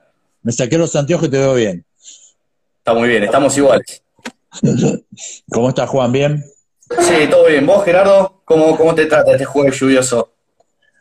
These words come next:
Speaker 1: Eh, bueno, nada, recién empezó la lluvia, ¿no? El clima es así, es invierno y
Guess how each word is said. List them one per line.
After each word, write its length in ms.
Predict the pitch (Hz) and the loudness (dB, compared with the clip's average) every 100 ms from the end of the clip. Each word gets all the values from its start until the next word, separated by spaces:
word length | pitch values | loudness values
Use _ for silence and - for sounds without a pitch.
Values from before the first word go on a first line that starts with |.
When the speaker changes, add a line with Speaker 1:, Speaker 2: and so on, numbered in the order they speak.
| _ _ | _ _
Speaker 1:
Eh, 320 | 113 117 117 | -2 0 2
bueno, 300 | 127 196 113 | 2 2 0
nada, 240 | 120 131 104 | -2 -2 -2
recién 280 | 113 120 156 | -2 0 0
empezó 260 | 123 113 | 0 0
la 60 | 113 | -4
lluvia, 400 | 123 139 95 95 | -2 -2 0 -2
¿no? 240 | 123 139 - _ | -4 -6 -10 _
El 100 | 101 | -10
clima 280 | - 139 123 | -2 0 0
es 100 | 113 | 0
así, 220 | 107 123 | -4 -2
es 140 | 104 - | -2 0
invierno 520 | 110 131 131 131 101 | 0 0 -2 -4 -4
y 220 | 90 85 | -8 -12